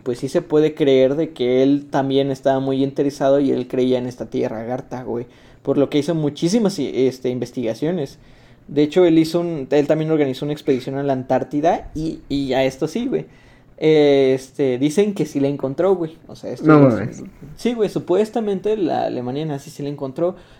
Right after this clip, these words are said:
Speaker 1: tanto que iban y venían lo suficiente como para haber hecho un mapa de Agartha, güey.
Speaker 2: No.
Speaker 1: Y al final, y al final,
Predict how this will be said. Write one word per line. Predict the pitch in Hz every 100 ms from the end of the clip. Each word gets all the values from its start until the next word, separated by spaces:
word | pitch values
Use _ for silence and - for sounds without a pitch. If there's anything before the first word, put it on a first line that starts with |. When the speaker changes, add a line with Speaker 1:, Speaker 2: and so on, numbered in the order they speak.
| _
Speaker 1:
tanto | - 165 175 196
que | 165
iban | 160 175
y | 156
venían | 127 131 139
lo | 160
suficiente | 156 139 127 143 139 -
como | 143 127
para | 120 120
haber | 117 127
hecho | 127 -
un | 139
mapa | 127 120 131
de | -
Agartha, | 113 117 123 - 110 -
güey. | - - _ _ _ _ -
Speaker 2:
No. | 139 151 143 127 123
Speaker 1:
Y |
al | 143 131
final, | 156 151 143 156 196 139
y | 147
al | 131
final, | - 131 127 147 160